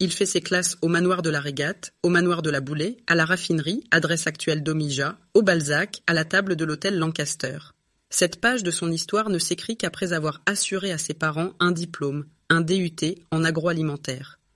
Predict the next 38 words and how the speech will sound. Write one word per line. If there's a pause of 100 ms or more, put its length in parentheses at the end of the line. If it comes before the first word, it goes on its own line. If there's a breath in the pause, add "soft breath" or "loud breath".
(300)
Je
suis
quelqu'un
de
logique »,
confirme-t-il. (480)
Aussi,
il
décrit
ses
dernières
années
chez
Omija (160)
comme
un (160)
investissement (160)
sur
le
long
chemin
de
l'entrepreneuriat
gastronomique. (480)
Le
nouvel
étoilé
parle
le
langage
des
chefs
d'entreprise. (320)
Il
ne
s'en
irrite
pas,